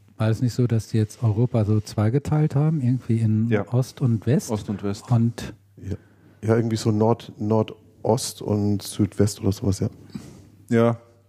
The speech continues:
Speaker 3: Ja.
Speaker 2: richtig.
Speaker 1: Mhm.
Speaker 2: So in die Richtung geht's. Also der, der, der Nestor Kano ist zumindest, äh, es berichten nicht mehr so viele direkt an ihn, ne?
Speaker 3: Ja.
Speaker 2: Sondern ist da
Speaker 3: Also das, das
Speaker 2: auf-,
Speaker 3: ist,
Speaker 2: aufgesplittet
Speaker 3: ja, das ist
Speaker 2: worden.
Speaker 3: geändert und, und es,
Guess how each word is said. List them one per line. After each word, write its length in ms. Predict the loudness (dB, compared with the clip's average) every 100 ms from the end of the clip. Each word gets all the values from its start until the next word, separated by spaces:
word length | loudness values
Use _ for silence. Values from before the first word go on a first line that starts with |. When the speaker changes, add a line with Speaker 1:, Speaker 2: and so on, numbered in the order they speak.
| _
Speaker 3:
Ja. 80 | -2
Speaker 2:
richtig. 380 | 0 -4 -10 -14 _ _ _ -20 -20 -4
Speaker 1:
Mhm. 300 | 0 2 0 -4
Speaker 2:
So 160 | -10 -6
in 40 |
die 60 | -4
Richtung 320 | -6 -8 -8
geht's. 260 | -8 -6 -4
Also 180 | -2 -4 -2
der, 180 | 2 2
der, 260 | 4 2 2
der 140 | 0
Nestor 320 | -2 -2 -2
Kano 360 | -2 -2 -2 -2
ist 160 | -8 -8
zumindest, 580 | -6 -4 -4 -8 -12 -8
äh, 380 | -6 -4 -6 -8 -14 _ _ _ _ _ _ _ _ -16
es 80 | -2
berichten 380 | 0 0 0 -2
nicht 180 | 0
mehr 120 | -2 0
so 160 | -2
viele 260 | -2 -2 -2
direkt 320 | -2 -4 -4
an 120 | -6
ihn, 200 | -6 -8
ne? 160 | -8 -10 -4 0
Speaker 3:
Ja. 100 | 0 -4 -20 -20 -20 -20
Speaker 2:
Sondern 280 | -4 -2 0
ist 160 | -2 -2
da 40 |
Speaker 3:
Also 160 | 0 2
das, 200 | 0 0
das 100 | 0
Speaker 2:
auf-, 60 | 2
Speaker 3:
ist, 100 | 2
Speaker 2:
aufgesplittet 460 | 0 -2 -6 -2 2
Speaker 3:
ja, 100 | 2
das 140 | 2
ist 60 | 2
Speaker 2:
worden. 120 | 2
Speaker 3:
geändert 320 | 2 0 0
und, 220 | 0 -2 -2
und 160 | -2
es, 280 | -2 -4 -10